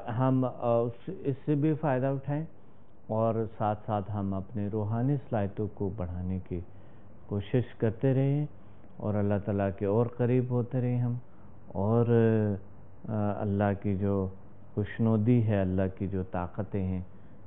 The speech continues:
जो इर्द गिर्द नेमतें पैदा की, उससे बेफ़ायदा उठाते रहें।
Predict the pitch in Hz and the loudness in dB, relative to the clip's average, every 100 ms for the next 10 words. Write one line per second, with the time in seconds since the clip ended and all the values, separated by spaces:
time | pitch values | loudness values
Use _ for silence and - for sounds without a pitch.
0 | - 110 113 104 110 95 104 104 113 117 | -6 2 4 4 2 2 2 4 2 4
1 | 117 104 104 98 101 98 104 95 - 90 | 2 2 0 0 -2 -2 -4 -4 -4 -4
2 | 98 95 85 85 101 104 90 82 110 117 | -4 -4 -4 -2 -4 -2 -4 -2 -2 -4